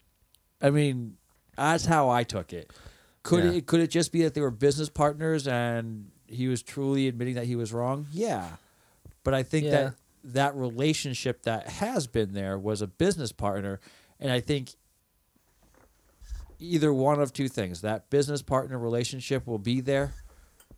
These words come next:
Speaker 1: for the whole thing, or he wants to get out of the friend zone but is stuck in the friend zone.
Speaker 2: Right. Well, it's just, it's all those day dates they keep doing.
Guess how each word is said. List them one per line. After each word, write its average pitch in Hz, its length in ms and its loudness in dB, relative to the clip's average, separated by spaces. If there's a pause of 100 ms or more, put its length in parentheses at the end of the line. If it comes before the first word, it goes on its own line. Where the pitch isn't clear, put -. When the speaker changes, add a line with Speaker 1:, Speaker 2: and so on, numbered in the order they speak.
(580)
Speaker 1:
for 139 340 -2
the 123 140 -2
whole 123 180 -2
thing, 143 400 -2 (120)
or 156 360 4 (1300)
he 196 520 2
wants 151 440 0
to 135 360 0
get 127 280 -2
out 139 160 4
of 120 160 -2
the 120 80 -2
friend 123 300 -4
zone 104 500 -4
but 113 140 -4
is 107 180 -6
stuck - 320 0
in 104 80 -2
the 98 80 0
friend 92 280 -2
zone. 80 240 -10 (200)
Speaker 2:
Right. 151 200 2 (920)
Well, 117 260 -4
it's - 140 -10
just, 120 240 -4
it's 107 140 -6
all 117 120 2
those 107 180 -2
day 110 200 -2
dates 87 340 -2
they 90 120 -4
keep 90 240 -6
doing. 82 360 -6